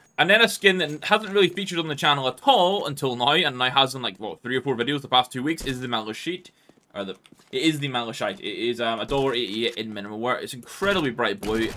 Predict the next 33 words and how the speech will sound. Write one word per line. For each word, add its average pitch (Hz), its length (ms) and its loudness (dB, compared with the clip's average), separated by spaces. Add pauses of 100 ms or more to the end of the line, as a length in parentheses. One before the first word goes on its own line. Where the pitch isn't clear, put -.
(100)
Honestly, 113 380 -2
I 117 160 0
absolutely 104 600 -2
love 64 160 -12
this - 120 -12
skin 90 220 -6
now. 92 200 -6 (640)
And 196 60 2
then 233 100 8
similar 285 220 2
to 294 80 0
the 277 80 0
v-, 233 160 0
previous 220 320 2
video, 135 200 4
we're 151 140 4
actually 233 260 6
gonna 240 120 -2
spend 170 320 4
a 147 60 4
decent 160 340 -6
amount 139 180 -2
on 131 200 -6
the - 60 -8
P - 300 -8
two 110 160 -12
fifty, 143 340 2
and 123 120 2
I'm 139 100 -2
gonna 202 220 4
go 190 200 2
for 165 140 -2
an 131 100 -2